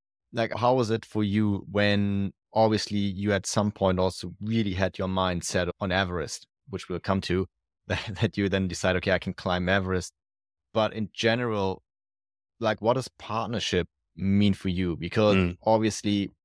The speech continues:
Speaker 1: yes, as I said, in climbing, we always work in duos or teams of three or four people when we go up mountains. But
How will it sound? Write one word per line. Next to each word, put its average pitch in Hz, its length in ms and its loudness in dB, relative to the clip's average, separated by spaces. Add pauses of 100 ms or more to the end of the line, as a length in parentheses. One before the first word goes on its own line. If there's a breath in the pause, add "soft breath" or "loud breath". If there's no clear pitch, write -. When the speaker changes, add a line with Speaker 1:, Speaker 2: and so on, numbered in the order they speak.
(220)
Speaker 1:
yes, - 520 -6
as 101 100 -10
I 95 40 -4
said, 101 260 0
in 92 120 -6
climbing, 104 560 0
we 98 100 -2
always 101 500 0
work 101 340 2
in 101 180 -4
duos 101 460 2
or 92 280 2
teams 104 340 0
of 90 100 -4
three 107 240 0
or 87 100 0
four 104 360 2
people 90 320 -4
when 90 140 -4
we 87 120 -6 (140)
go 104 180 0
up 78 80 -4
mountains. 98 480 0
But 104 260 0